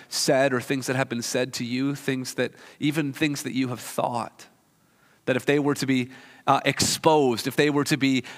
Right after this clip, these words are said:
publicly announced, that the, the shame that you would feel. Jesus died for that shame. Jesus was exposed and naked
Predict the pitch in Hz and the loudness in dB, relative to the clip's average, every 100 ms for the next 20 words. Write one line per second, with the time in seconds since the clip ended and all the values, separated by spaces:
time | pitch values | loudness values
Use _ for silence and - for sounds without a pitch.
0 | - - 170 147 151 139 143 135 127 131 | -12 0 2 4 2 2 0 2 2 2
1 | 139 127 107 - 135 123 123 131 120 - | 2 2 -2 -4 -4 -2 -4 -2 -2 0
2 | 165 160 156 127 113 110 120 123 127 123 | 2 4 4 2 0 -2 -2 0 -2 0
3 | 117 107 98 - _ _ _ - - - | -2 -4 -12 -20 _ _ _ -14 -8 -2
4 | 127 107 101 104 - _ _ _ _ _ | -2 -2 -6 -10 -18 _ _ _ _ _
5 | _ _ _ _ _ _ _ _ _ 110 | _ _ _ _ _ _ _ _ _ -2
6 | 143 139 139 120 139 127 135 120 120 98 | 0 0 -2 0 2 4 2 0 -4 -4
7 | - - - - 95 _ _ _ _ _ | -6 -6 -8 -10 -16 _ _ _ _ _
8 | _ _ _ _ _ _ _ _ _ _ | _ _ _ _ _ _ _ _ _ _
9 | _ _ _ _ _ _ _ - 110 139 | _ _ _ _ _ _ _ -16 -2 2
10 | 151 139 143 123 127 131 127 113 - - | 2 2 0 -2 0 0 0 -2 -6 -12
11 | _ 127 - - - 151 139 113 104 - | _ -4 -2 -2 2 4 4 2 -4 -8
12 | - - _ _ _ _ _ _ _ _ | -10 -16 _ _ _ _ _ _ _ _
13 | 123 117 123 131 131 123 104 | -6 -4 0 0 0 -2 -6